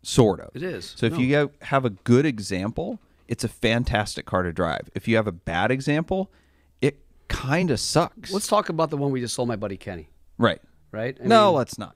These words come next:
Speaker 1: It's
Speaker 2: no.
Speaker 1: too specific.
Speaker 2: No, no, it, no, it's
Speaker 1: I'm
Speaker 2: not.
Speaker 1: talking vague.
Speaker 2: No,
Speaker 1: Okay,
Speaker 2: let's not,
Speaker 1: fine,
Speaker 2: because
Speaker 1: go.
Speaker 2: it's perfect. He's never owned a Porsche before. He wants to own a Porsche. He has virgin eyes to,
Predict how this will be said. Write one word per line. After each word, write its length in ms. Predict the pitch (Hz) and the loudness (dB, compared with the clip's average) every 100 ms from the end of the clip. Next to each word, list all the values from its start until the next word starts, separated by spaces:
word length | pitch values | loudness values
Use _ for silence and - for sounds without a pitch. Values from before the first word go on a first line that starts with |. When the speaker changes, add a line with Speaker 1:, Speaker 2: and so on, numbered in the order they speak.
| _ | _
Speaker 1:
It's 120 | 123 | -8
Speaker 2:
no. 80 | 214 | -4
Speaker 1:
too 140 | 175 | -4
specific. 420 | 160 - 139 120 196 | -6 -8 -4 -2 2
Speaker 2:
No, 160 | 185 | 2
no, 240 | 151 196 151 | 4 2 0
it, 220 | 135 190 | -4 -2
no, 160 | 190 143 | -2 0
it's 100 | - | 2
Speaker 1:
I'm 80 | |
Speaker 2:
not. 80 | 208 | 2
Speaker 1:
talking 320 | 190 156 143 | 2 0 -4
vague. 240 | 123 127 - | -2 -4 -2
Speaker 2:
No, 60 | 151 | 2
Speaker 1:
Okay, 240 | 190 120 - | 4 2 -2
Speaker 2:
let's 180 | 147 170 | -6 -2
not, 160 | 170 104 | -2 -2
Speaker 1:
fine, 100 | 101 | -6
Speaker 2:
because 280 | 127 156 | -2 0
Speaker 1:
go. 40 | 139 | 0
Speaker 2:
it's 100 | - | -4
perfect. 520 | - 190 170 78 - _ _ - - - - _ | 0 0 0 -6 -18 _ _ -20 -20 -20 -20 _
He's 240 | - 170 139 | -2 2 4
never 240 | 156 160 | 4 4
owned 140 | 156 170 | 4 2
a 40 | |
Porsche 360 | 170 131 120 123 | -2 -6 -6 -10
before. 480 | 123 120 117 143 - _ | -12 -10 -8 -10 -12 _
He 80 | 127 | -8
wants 280 | 117 131 131 | -4 -4 -4
to 100 | 135 | -8
own 140 | 139 | -6
a 60 | 143 | -6
Porsche. 340 | 139 113 127 - - - _ | -6 -6 -6 -10 -16 -20 _
He 360 | - - 196 180 | -6 0 2 2
has 580 | 151 151 139 135 - - | 2 0 0 -2 -8 -12
virgin 540 | 123 123 151 156 156 - | -4 2 2 2 -2 -2
eyes 520 | 127 131 120 117 117 | -2 0 0 -2 -6
to, 520 | - 127 117 113 110 | -10 -6 -4 -4 -6